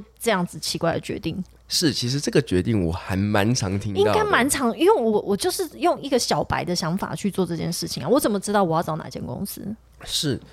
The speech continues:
Speaker 2: 没有错。其实这件事情，很多人都觉得说，“哎，我去国外参展，我 FedEx 就寄出去就好啦。”
Speaker 1: 嗯哼。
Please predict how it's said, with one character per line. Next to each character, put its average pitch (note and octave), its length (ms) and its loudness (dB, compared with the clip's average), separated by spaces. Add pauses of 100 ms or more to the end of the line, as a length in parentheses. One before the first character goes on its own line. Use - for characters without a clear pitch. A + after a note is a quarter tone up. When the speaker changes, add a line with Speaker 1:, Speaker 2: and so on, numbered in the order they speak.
(100)
Speaker 2:
没 C3+ 120 -2
有 G#2 140 -2
错。 B2 200 -4
其 C3 140 -4
实 C3+ 40 -4
这 F3+ 180 0
件 D3+ 160 0
事 C3+ 200 -2
情， G2 260 -2
很 G#2 120 0
多 C#3+ 160 0
人 A#2+ 120 0
都 B2+ 100 -4
觉 A#2+ 120 -8
得 G#2 60 -6
说 A#2 180 -6
，“哎， A3 140 -2
我 B2+ 180 -2
去 F3+ 200 -6
国 C#3 180 -4
外 D3+ 100 -2
参 D3 240 -6
展， F2+ 200 -4
我 F#2+ 180 -4
FedEx D3 540 -6
就 D3 180 -4
寄 - 180 -6
出 D#3+ 120 -6
去 D#3+ 120 -2
就 D#3 140 2
好 A2+ 120 0
啦。” G#3+ 180 6
Speaker 1:
嗯 C4+ 60 2
哼。 E4+ 80 -2